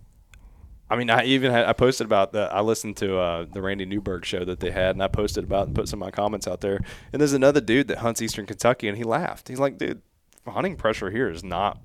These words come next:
what it is out west." I mean, I was out bow hunting the other day, or, or I was scouting. I wasn't even hunting yet, um,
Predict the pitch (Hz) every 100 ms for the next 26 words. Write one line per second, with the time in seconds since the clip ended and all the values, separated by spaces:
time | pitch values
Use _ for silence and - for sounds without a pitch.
0 | _ _ 104 92 87 90 78 65 92 -
1 | - - 151 147 160 165 117 98 110 131
2 | 120 95 90 95 95 92 101 107 87 87
3 | _ _ _ _ 113 107 127 113 98 -
4 | 127 101 85 98 107 95 85 95 85 78
5 | 78 - 101 87 82 85